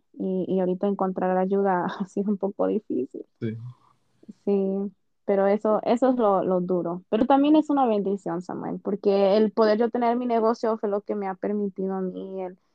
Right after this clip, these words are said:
Speaker 1: el hacer mis viajes cuando yo los quiero hacer. Él me ha permitido poder, este, ser de bendición para mi iglesia, cuando no hay eventos, yo tengo la flexibilidad de poder acomodar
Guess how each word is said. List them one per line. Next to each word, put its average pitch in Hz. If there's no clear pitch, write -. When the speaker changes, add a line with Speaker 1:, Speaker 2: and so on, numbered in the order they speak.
Speaker 1:
el 214
hacer 202
mis 190
viajes 196
cuando 196
yo 185
los 185
quiero 185
hacer. 208
Él 196
me 190
ha -
permitido 190
poder, 190
este, 190
ser 190
de 190
bendición 190
para 190
mi 180
iglesia, 196
cuando 185
no 214
hay 208
eventos, 208
yo 202
tengo 196
la 190
flexibilidad 185
de 185
poder 180
acomodar 185